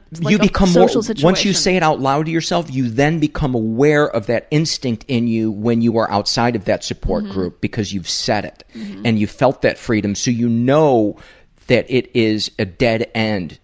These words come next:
Speaker 2: to, to have that want in you. It keeps up coming back up constantly, but you then have a tool that helps you combat it. You have an opposing force, whereas that thing,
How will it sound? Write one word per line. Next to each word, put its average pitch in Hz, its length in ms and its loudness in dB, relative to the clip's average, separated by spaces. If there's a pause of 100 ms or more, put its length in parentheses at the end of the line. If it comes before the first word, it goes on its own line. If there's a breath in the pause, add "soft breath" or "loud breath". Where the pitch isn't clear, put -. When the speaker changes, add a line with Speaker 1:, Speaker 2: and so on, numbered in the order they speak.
(120)
Speaker 2:
to, 90 280 -2
to - 240 -6
have 101 240 -2
that 104 220 -4
want 107 420 -8
in 101 140 -6
you. 87 280 -8 (420 loud breath)
It - 300 0
keeps - 320 -4
up - 240 0
coming 143 460 0 (320)
back 120 360 -2
up - 140 0
constantly, 165 640 -6
but - 340 -2 (460)
you 123 480 -8
then 147 260 0
have 139 200 -2
a 110 60 -4
tool 135 760 -4 (480 soft breath)
that 120 300 -4
helps - 400 -2
you 117 120 -2
combat 104 640 -6
it. - 100 -18
You 104 140 -4
have 120 180 -2
an 117 100 0
opposing 123 480 -2
force, 117 560 -6
whereas 117 480 -2 (300 loud breath)
that 135 320 2
thing, 101 280 -4